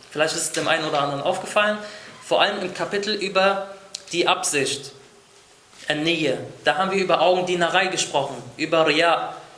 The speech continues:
Riya ist vielleicht ein Thema, was nicht unbedingt zu Fiqh gehört, sondern eher zu Akhlaq, zur islamischen Moral. Aber Riya gehört genauso zum Fiqh.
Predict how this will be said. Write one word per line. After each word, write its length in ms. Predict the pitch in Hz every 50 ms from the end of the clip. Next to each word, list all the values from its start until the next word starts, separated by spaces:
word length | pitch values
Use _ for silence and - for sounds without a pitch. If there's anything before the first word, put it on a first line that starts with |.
| - - - - 147
Riya 260 | 143 139 147 175 208
ist 280 | - - - - - 160
vielleicht 340 | 151 - 165 165 160 160 -
ein 140 | 143 143 143
Thema, 300 | - 180 190 185 175 160
was 120 | - -
nicht 200 | 196 190 - -
unbedingt 500 | - 202 202 196 190 180 190 185 190 -
zu 80 | - 156
Fiqh 320 | - - 214 208 214 - - - - - - - -
gehört, 340 | 156 151 160 190 202 196 -
sondern 260 | 170 165 165 160 -
eher 220 | - 170 180 175 -
zu 160 | - - 175
Akhlaq, 400 | - - - 175 175 175 - -
zur 100 | - 143
islamischen 480 | - - 165 160 170 165 160 - 160
Moral. 400 | 151 151 147 151 160 156 143 - - - - - - - - - - - - - - - -
Aber 320 | - 165 175 160 156 143
Riya 460 | 143 143 160 180 208 226 - - - - - - - - - - 139
gehört 280 | 151 160 175 180 - -
genauso 400 | 151 156 180 202 214 208 214 -
zum 240 | - - 180 160
Fiqh. 260 | - - - 170 -